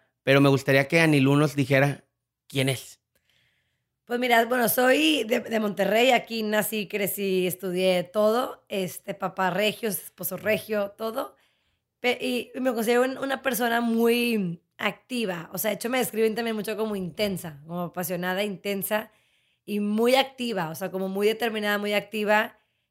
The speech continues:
Speaker 2: que n-, n-, no puedo estar quieta y, pues, también muy extrovertida. O sea, me gusta estar con gente, no me gusta estar sola, como que busco siempre estar acompañada y demás.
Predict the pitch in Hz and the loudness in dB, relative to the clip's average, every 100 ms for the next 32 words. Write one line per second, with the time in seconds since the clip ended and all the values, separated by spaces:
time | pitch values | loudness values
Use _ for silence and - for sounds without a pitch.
0 | _ 214 196 185 190 196 190 208 220 214 | _ 0 2 0 -2 -8 -10 -10 -10 -10
1 | 214 220 208 233 247 247 247 247 - 226 | -12 -10 -6 -4 2 4 4 2 4 2
2 | 220 233 247 226 214 196 - 196 196 196 | 2 2 4 4 2 -2 -2 -2 -2 -4
3 | - 214 202 233 220 180 - 185 160 147 | -2 -2 0 2 4 2 2 0 -2 -2
4 | 175 175 185 190 190 220 214 202 185 180 | -2 0 0 2 0 0 0 -2 -2 -2
5 | 208 190 190 190 175 _ _ _ _ 196 | -2 -2 0 0 -2 _ _ _ _ -2
6 | 214 220 214 196 170 226 220 190 180 180 | 0 2 0 0 0 2 4 4 2 0
7 | 175 170 170 185 185 214 220 196 196 196 | -4 -2 -4 -2 -2 0 0 0 0 0
8 | - 196 180 170 _ _ _ _ _ - | 2 2 2 -4 _ _ _ _ _ -6
9 | - 196 175 190 190 190 190 202 185 196 | -2 -2 0 2 2 4 2 2 2 2
10 | 226 - | 2 -2